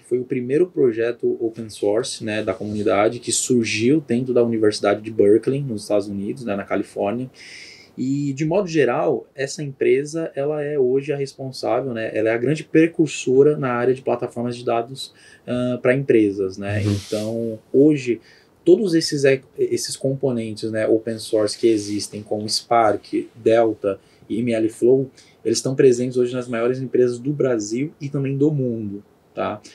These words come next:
Speaker 1: Não se fala mais hoje de Big Data ou de análise de dados ou de Data Science sem pensar em Spark e Delta e M L Flow,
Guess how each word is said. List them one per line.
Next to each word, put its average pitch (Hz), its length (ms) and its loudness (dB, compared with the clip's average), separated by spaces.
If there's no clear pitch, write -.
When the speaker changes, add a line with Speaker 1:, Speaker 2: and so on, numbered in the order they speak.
Speaker 1:
Não 127 180 0
se 151 180 -4
fala 127 380 2
mais 117 300 0
hoje 113 240 0
de 117 80 -4
Big 117 260 -4
Data 107 640 0
ou 117 180 6
de 120 100 2
análise 107 400 0
de 107 120 -8
dados 107 580 0
ou 147 220 6
de 143 120 -6
Data 120 280 -4
Science 135 600 -6
sem 170 360 0
pensar 143 580 -2
em 127 100 -6
Spark 123 540 -2
e 147 60 -2
Delta 104 600 0
e 135 100 -4
M 131 140 -4
L 127 160 -2
Flow, 101 320 0